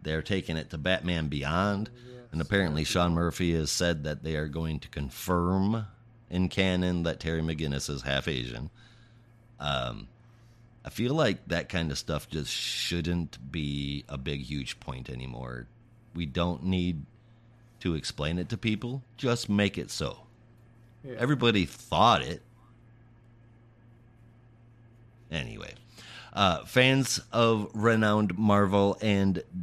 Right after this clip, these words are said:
Speaker 1: D C artist George, George Perez are apparently petitioning, and if you, if you support it, get in on it,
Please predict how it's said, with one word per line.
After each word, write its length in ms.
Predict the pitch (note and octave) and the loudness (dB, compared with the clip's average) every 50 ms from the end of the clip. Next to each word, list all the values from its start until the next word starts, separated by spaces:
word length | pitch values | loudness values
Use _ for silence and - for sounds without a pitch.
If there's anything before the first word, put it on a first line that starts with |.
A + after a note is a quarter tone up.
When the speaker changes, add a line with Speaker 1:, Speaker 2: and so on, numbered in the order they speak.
| E2+ | 0
Speaker 1:
D 200 | E2+ G2+ G#2 G2+ | 2 4 4 4
C 300 | G2 - - - G2+ G2 - | 4 2 2 2 2 2 2
artist 520 | - F#2 G2 G2 F#2 F#2 E2+ D#2+ - - | 0 0 2 2 2 2 0 0 -4 -4
George, 400 | - F#2+ F#2 F2+ F2+ F2+ E2 - - - - - | -2 0 2 2 2 2 0 -2 -6 -10 -14 -8
George 380 | F2+ - F#2 F2+ F2 D#2+ - - | -4 0 0 0 0 -2 -4 -6
Perez 560 | - D2 D2 F2 A2+ C#3+ D3 D3 - B2+ - | -4 -2 0 2 2 2 2 0 -2 -6 -6
are 280 | - - F#2+ F#2+ F#2+ - | -2 0 2 2 2 0
apparently 800 | - F2+ - - - - - A2+ B2 C3 B2+ A2+ B2+ C#3+ C3+ C3 | -2 -8 -10 -12 -12 -4 0 2 4 4 4 4 2 2 4 2
petitioning, 1040 | C3+ - - - F#2 - - - A#2 A2 A#2 - - A2+ G2+ F2+ E2 D#2 D#2 F2 G2+ - | 2 2 0 0 0 0 0 0 2 2 2 2 2 2 2 4 2 2 0 -2 -2 -2
and 180 | - F#2 F2+ F2 | 0 2 2 2
if 180 | F2 F2 - - | 0 -2 -4 -4
you, 220 | F2 F2 E2+ E2 - - | -4 -4 -4 -4 -4 -4
if 180 | G2 F2 - | -4 -2 -2
you 220 | E2 F2 F2 D#2 C2+ | 0 0 0 0 -2
support 460 | - D#2+ D2 - - G2+ G2+ G#2 B2 | -2 -4 -4 -2 0 0 2 2 0
it, 180 | A2 - D#2 | -4 -6 -6
get 220 | D2 F#2+ A2 G#2+ G2+ | -4 -2 0 2 4
in 180 | B2 C#3+ C#3+ | 4 4 4
on 240 | G#2 E2 D#2+ D2+ C2+ | 4 4 2 2 0
it, 160 | C#2 D#2+ - | -2 -4 -6